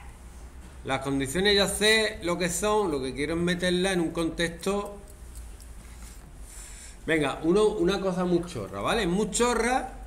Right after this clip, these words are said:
pero no es tan chorra, ¿vale? O sea, parece chorra, pero no es tan chorra de programa.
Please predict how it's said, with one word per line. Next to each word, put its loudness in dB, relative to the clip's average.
pero -2
no 0
es -4
tan -2
chorra, -8
¿vale? -6
O -12
sea, -4
parece -4
chorra, -2
pero -4
no -6
es -10
tan -6
chorra -6
de -6
programa. -8